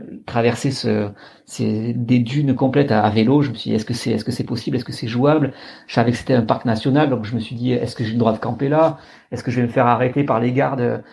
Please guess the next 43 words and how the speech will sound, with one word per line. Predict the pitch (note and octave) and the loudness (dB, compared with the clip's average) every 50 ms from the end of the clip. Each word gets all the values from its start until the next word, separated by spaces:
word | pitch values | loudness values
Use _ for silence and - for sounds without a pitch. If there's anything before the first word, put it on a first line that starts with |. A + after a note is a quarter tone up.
| - - - | -20 -12 -8
à | - | -6
cent | B2 - C3 C3 | -2 -2 -2 -2
kilomètres | - - B2+ C3 B2+ C3+ C3 B2+ | -2 -2 -2 0 2 2 0 0
de | C3+ C3+ | 0 2
l'arrivée | C3+ B2+ A#2+ C3 C#3 B2+ C#3 D3 D3+ C#3+ | 2 2 2 2 0 2 2 2 4 4
après | B2 B2 - B2 | 2 0 -2 -6
tous | - - A#2+ | -6 -8 -6
ces | - C3 A#2 B2+ | -4 -2 0 0
efforts ? | B2 - - E3 E3 D3+ | 0 0 0 0 0 0
Enfin, | B2+ B2+ A2 | -2 -4 -4
je, | A2 A2 A#2+ A#2+ A#2+ - - - - _ | -2 -2 -4 -6 -6 -10 -18 -20 -20 _
je | - - | -16 -10
commençais | - C3+ B2+ A#2+ A#2 A2 D3 C#3 | -6 -4 -2 -2 0 0 0 2
à, | B2+ A#2 A2+ A2+ A2 A2 - - _ _ _ _ _ _ | 2 0 0 -2 -4 -8 -10 -14 _ _ _ _ _ _
à, | - A2+ A2 A#2+ C3 C#3 | -8 -6 -4 0 0 0
<laughs> | - - - F3 | 0 2 2 0
à | E3 F#3 G3+ C#3+ | 2 2 2 0
avoir | C#3+ D3 D#3 D3+ - | 2 2 0 0 2
tout, | - E3+ C#3 - - B3 C#4 C4 - | 2 2 2 0 -2 -4 -4 -2 0
à | D3 C#3 | 0 0
imaginer | C3+ C#3 C#3+ D#3+ D#3 D3+ D3+ E3+ D#3+ | 2 2 2 2 2 4 2 2 0
plein | - D#3+ D3+ | 2 0 0
de | D3 C#3+ | 2 0
problèmes. | C#3+ C#3+ - C#3 C3 D#3 F#3+ E3+ C#3 - - - - - - - F3 C#3+ - - | 0 0 -2 0 0 0 0 0 -2 -4 -6 -12 -18 -18 -16 -16 -16 -16 -10 -4
Et, | D3+ C#3+ C#3 C#3 C#3 | -2 0 2 2 2
euh, | C3+ C3 B2+ B2 B2 B2 - - A#2+ A#2+ A#2+ A#2+ A#2+ B2 B2 C3 - - - - | 2 2 0 0 0 0 0 0 0 -2 -2 -2 -2 -2 -4 -4 -4 -6 -8 -6
et | - D3 C#3+ | -4 -4 -4
puis | C#3+ - A#2+ | -2 -4 -6
finalement, | A2+ - - B2 A#2+ A#2 A#2+ B2+ C3+ C3+ B2 A#2 A#2+ A#2+ A#2+ | -6 -4 0 0 0 2 2 2 2 2 2 2 0 0 -2
euh, | A#2+ A#2+ | -4 -6
finalement, | - C3 B2+ A#2+ B2 C3+ | -4 -2 0 0 0 0
ben, | C3+ B2+ B2 | 0 0 0
ces | - - B2+ | 0 0 0
derniers, | C3 A#2+ A#2+ B2 B2 A#2+ | 2 2 2 2 2 2
ces | - - | 2 2
derniers | A#2 A#2+ A#2+ A#2+ A#2+ | 2 2 0 0 0
kilomètres | - A#2+ A2+ A#2 B2+ B2+ C3 | -2 -2 0 0 0 -2 -2
se, | - G#2+ G#2+ A2+ A2 | -4 -6 -6 -6 -8
se | A2 - A#2+ | -8 -8 -6
sont | - A#2+ | -4 0
bien | A#2 A#2+ A#2 | 2 2 2
passés | A2 A#2 A#2 B2 - C#3 C#3 | 2 2 0 0 2 2 2
et, | D3 C#3 A#2+ A2 A2 | 4 4 4 4 2